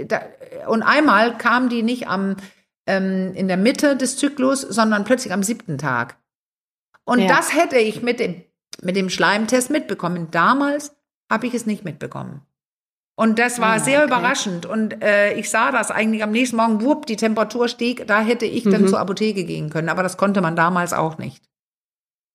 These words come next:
Speaker 2: Ah ja, okay. Ich wollte noch ganz kurz auflösen, der eingangs, äh, erwähnte Professor Bühling,
Speaker 1: Ja, ja,
Speaker 2: der
Speaker 1: ja.
Speaker 2: bei uns zweimal sogar zu Gast war und uns dadurch sehr wohl bekannt ist, dir sowieso, weil ihr kennt euch schon noch viel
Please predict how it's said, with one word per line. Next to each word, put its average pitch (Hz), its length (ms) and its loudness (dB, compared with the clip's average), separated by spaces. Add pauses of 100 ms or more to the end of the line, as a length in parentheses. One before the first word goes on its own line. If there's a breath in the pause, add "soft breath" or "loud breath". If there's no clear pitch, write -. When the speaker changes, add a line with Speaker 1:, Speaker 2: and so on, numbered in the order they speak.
(220)
Speaker 2:
Ah 151 220 -6
ja, 139 220 -4
okay. 147 400 -4 (640 loud breath)
Ich 233 140 0
wollte 262 180 2
noch 247 120 0
ganz 269 240 -2
kurz 302 180 -2
auflösen, 254 540 0
der 214 160 0
eingangs, 247 460 0 (160)
äh, 214 420 0
erwähnte 220 400 0
Professor 220 720 -2 (240)
Bühling, 294 320 4
Speaker 1:
Ja, 254 120 6
ja, 339 100 6
Speaker 2:
der 302 140 6
Speaker 1:
ja. 294 100 6
Speaker 2:
bei - 60 0
uns - 260 -2
zweimal 294 460 2
sogar 220 280 2
zu 196 140 -2
Gast 226 260 -2
war 214 160 2
und 208 140 0
uns 269 220 0
dadurch 208 320 2
sehr 202 400 0
wohl 254 160 2
bekannt 208 320 0
ist, 208 160 -4
dir 214 80 4
sowieso, 226 480 2
weil 208 180 2
ihr 180 120 0
kennt 202 200 -4
euch 196 140 -2
schon 196 180 -2 (300 loud breath)
noch 247 240 0
viel 262 320 2